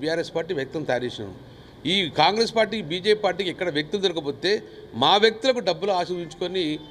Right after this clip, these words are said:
తీసుకుపోతుండ్రు. కానీ ప్రజలు మాత్రం డిసైడ్ చేస్తారు. ఈ అభివృద్ధి చేసింది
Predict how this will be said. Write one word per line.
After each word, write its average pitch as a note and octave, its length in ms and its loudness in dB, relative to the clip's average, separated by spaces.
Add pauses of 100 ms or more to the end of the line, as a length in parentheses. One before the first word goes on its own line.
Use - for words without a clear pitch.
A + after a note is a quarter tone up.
(400)
తీసుకుపోతుండ్రు. D3 680 -2 (200)
కానీ D3+ 160 -2 (100)
ప్రజలు F3+ 340 4
మాత్రం F#3 300 -2
డిసైడ్ C#3 260 -2
చేస్తారు. B2 320 -4 (560)
ఈ D#3+ 60 4 (100)
అభివృద్ధి F#3+ 380 2
చేసింది G3 320 0